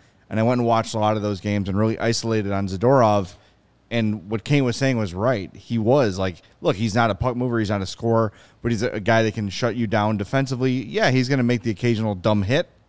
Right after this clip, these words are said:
but he plays over the line sometimes, but it comes with being a giant defenseman,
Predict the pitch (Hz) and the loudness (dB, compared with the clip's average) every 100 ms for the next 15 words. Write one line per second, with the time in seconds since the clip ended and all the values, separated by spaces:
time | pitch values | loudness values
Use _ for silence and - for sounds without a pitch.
0 | _ _ _ _ - 123 117 104 123 123 | _ _ _ _ -6 -4 -2 0 2 2
1 | 120 113 104 120 147 156 156 139 139 156 | 2 0 -2 -2 -2 -2 -2 0 0 -2
2 | 123 110 92 101 92 113 104 98 104 107 | -2 -2 -2 -8 -4 -2 -2 -4 -4 -4
3 | 95 85 92 101 107 107 - - _ 110 | -4 -6 -2 0 0 -4 -10 -20 _ -12
4 | - 110 101 123 151 | -2 -2 0 -2 -4